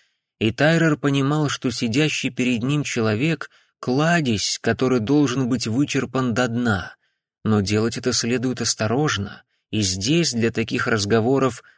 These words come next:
не место. Он увидел напряжённую сосредоточенность на лице японца и спросил себя, сколько из того, что он говорил, Накама действительно понял,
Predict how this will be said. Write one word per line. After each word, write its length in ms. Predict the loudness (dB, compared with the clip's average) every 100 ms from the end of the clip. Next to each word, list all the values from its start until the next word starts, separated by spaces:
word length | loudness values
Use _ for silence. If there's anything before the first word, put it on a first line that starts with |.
| _
не 220 | -6 -2 0
место. 640 | 0 0 -2 -4 -8 -20 _ _ _ _ _ _
Он 160 | 0 2
увидел 360 | 2 2 4
напряжённую 800 | 4 2 2 0 2 4 4 4
сосредоточенность 1120 | 2 -2 -2 0 0 0 0 0 -2 -2 -2 -2
на 120 | 0
лице 300 | 0 0 0
японца 800 | 0 0 0 0 0 -4 -6 -10 _ _ _ _
и 100 | -2
спросил 540 | -2 0 0 0 0 0
себя, 480 | 0 0 0 -2 -10 _ _
сколько 480 | -10 0 2 4 2
из 140 | 2
того, 260 | 2 2 2
что 240 | 0 0
он 140 | 0 2
говорил, 600 | 2 2 2 2 0 -6 _ _
Накама 460 | -2 0 2 2 2
действительно 680 | 2 0 -2 -2 0 0 0
понял, 600 | 0 0 0 -2 -8